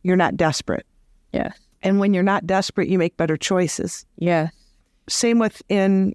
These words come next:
Speaker 1: real estate or people that are entrepreneurs. I always tell them, you should always have more than the average, at least five months income sitting in the bank,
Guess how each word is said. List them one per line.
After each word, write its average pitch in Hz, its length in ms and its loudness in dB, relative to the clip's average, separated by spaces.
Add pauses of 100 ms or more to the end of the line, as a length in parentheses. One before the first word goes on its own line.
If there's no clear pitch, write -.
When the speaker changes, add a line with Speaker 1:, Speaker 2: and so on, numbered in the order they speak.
Speaker 1:
real 233 220 0
estate 180 420 0
or 170 120 0
people 202 340 -2
that 170 140 0
are 165 120 0
entrepreneurs. 170 800 -2
I - 140 0
always 214 240 0
tell 180 220 0
them, 170 220 0
you 180 120 -2
should - 180 -4
always 330 280 0
have 226 400 0 (380)
more 233 260 0
than 247 160 2
the 160 120 2
average, 151 300 -2
at - 80 -4
least 202 220 0
five 180 300 0
months 185 580 -2
income 202 400 0
sitting 190 300 0
in 220 80 2
the 220 80 0
bank, 170 460 -2